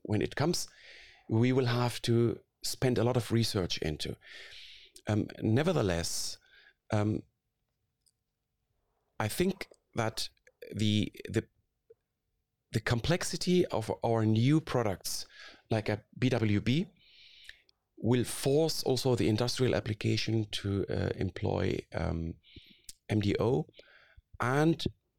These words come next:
this is one of the reasons why I'm coming back to academia. I think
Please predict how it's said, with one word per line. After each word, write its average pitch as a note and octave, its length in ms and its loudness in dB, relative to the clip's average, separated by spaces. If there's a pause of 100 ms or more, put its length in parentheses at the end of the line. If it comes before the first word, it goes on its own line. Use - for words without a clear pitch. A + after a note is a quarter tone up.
(1600)
this A#2+ 180 0
is A#2+ 140 -2
one A#2 120 2
of A2+ 120 -2
the G2 100 0
reasons A2 420 0
why F#2+ 180 -2
I'm F2+ 260 -4
coming A2+ 240 0
back - 220 -6
to - 100 -6
academia. D#2 560 -6 (920)
I G#2 60 0
think D3+ 300 -2